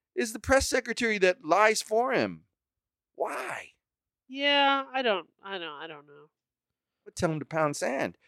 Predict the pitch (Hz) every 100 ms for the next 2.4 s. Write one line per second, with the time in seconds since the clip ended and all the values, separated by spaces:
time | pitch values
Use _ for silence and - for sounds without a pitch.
0 | _ - 233 175 196 240 247 240 196 269
1 | 285 131 _ _ _ _ _ _ _ _
2 | _ 190 233